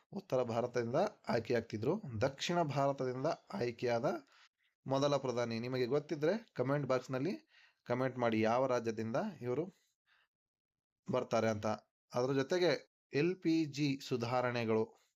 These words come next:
ಉದಾರೀಕರಣ, ಜ-, ಖಾಸಗೀಕರಣ, ಜಾಗತೀಕರಣ,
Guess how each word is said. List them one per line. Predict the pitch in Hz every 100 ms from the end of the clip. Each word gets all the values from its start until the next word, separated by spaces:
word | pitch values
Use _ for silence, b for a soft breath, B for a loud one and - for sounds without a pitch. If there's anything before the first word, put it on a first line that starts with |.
| _ b b b b -
ಉದಾರೀಕರಣ, | 123 139 156 160 135 127 135 139 _ _ 120
ಜ-, | 117 123 -
ಖಾಸಗೀಕರಣ, | 135 143 151 135 127 139
ಜಾಗತೀಕರಣ, | 117 123 131 131 120 117 113